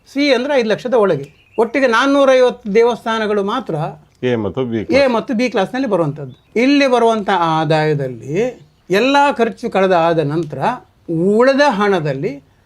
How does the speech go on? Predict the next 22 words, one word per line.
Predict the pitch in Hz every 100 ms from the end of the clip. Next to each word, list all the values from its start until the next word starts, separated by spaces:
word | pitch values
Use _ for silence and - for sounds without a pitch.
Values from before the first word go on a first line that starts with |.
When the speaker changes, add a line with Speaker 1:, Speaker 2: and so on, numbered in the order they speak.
| _
Speaker 1:
ಹತ್ತು | 277 -
ಶೇಕಡಾವನ್ನು | 269 254 220 185 156 143 135 196 269 _ _ -
ಒಂದು | 277 277 233 - -
ರಾಜ್ಯ, | 190 240 208 240 214 196 165 _ -
ಆ, | 175
ಪರಿಷತ್ | 170 202 220 262 -
ಅಂತ | 202 175
ಯಾವುದುಂಟೋ, | 165 165 143 151 226 170 160 156 165 151 147
ಧಾರ್ಮಿಕ | 147 190 202 175
ಪರಿಷತ್ | 151 202 240 190
ಅಂತ | 156 151
ಯಾವುದುಂಟೋ, | 147 143 175 302 _ _ _ 190
ಅದರ | 226 285 294
ಫಂಡಿಗೆ, | - 220 262 208 175
ಅದನ್ನು | 185 165 233 226
ಸೆಂಟ್ರಲ್ | 202 226 220
ಪೂಲಿಗೆ | 160 180 190 285
ಕಳಿಸ್ಬೇಕು. | - 285 - 160 - _ _
ಸರ್ಕಾರಕ್ಕೆ | 180 175 202 180 226
ಹೋಗುದಿಲ್ಲ, | 233 220 151 120 - _ _ 104
Speaker 2:
ವಾಪಸ್ | 90 92
ಹೋಗಲ್ಲ. | 90 80